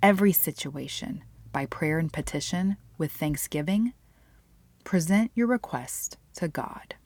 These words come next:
Notice that both of those verses reinforce being thankful in all circumstances, in every situation. That is because God wants you to be healthy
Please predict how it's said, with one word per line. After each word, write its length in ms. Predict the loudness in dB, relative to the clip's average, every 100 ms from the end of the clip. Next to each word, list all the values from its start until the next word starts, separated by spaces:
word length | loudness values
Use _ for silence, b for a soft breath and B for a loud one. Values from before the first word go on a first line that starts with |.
| _ _ _ _ _ _ _ _ _ B B B 4
Notice 300 | 6 6 4
that 260 | 2 2
both 320 | 2 2 4 2
of 100 | 2
those 220 | 0 0
verses 500 | -2 -2 -2 -2 -2 -4
reinforce 720 | 4 6 8 6 4 2 2
being 260 | 0 2 0
thankful 560 | -2 -4 -2 -2 -2 -2
in 160 | -6 -6 _
all 440 | 4 4 2 -4 -10
circumstances, 1040 | -4 -2 0 -2 -4 -4 -6 -6 -6 -6 -8 B B
in 240 | 2 2 4
every 600 | 4 4 2 0 -2 -10
situation. 920 | -4 -2 0 -2 -2 -4 -6 -8 -8 -12 _ _ _ _ _ _ _ _
That 240 | -4 -2 -2
is 100 | -2
because 400 | -6 -6 -10 -8
God 300 | -6 -4 -4
wants 540 | -2 0 -2 -4 -4
you 80 | -4
to 80 | -4
be 160 | -6
healthy 680 | -4 -4 -6 -4 -4 -4